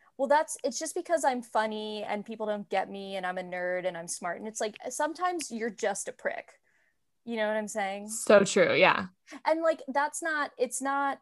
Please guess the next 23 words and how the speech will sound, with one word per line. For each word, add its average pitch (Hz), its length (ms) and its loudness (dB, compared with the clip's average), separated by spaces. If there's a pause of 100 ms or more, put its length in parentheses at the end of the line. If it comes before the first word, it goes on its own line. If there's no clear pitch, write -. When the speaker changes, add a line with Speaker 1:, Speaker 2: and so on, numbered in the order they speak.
Speaker 1:
um, 185 540 -2 (1000)
that's 240 220 2
not 226 320 -2
absolute. 190 580 -4 (720)
Speaker 2:
And 294 280 10
it, 392 140 8
Speaker 1:
Um, - 80 -14
Speaker 2:
you 285 120 4
know, 269 180 10
I 262 120 6
feel 294 140 8
like 320 120 8
I 330 80 6
run 240 160 6
into 233 200 0
this 214 180 0
a 202 60 10
lot 180 260 10
in 185 100 2
L 175 200 6
A. 170 100 6
There's 196 220 4
a, 220 160 6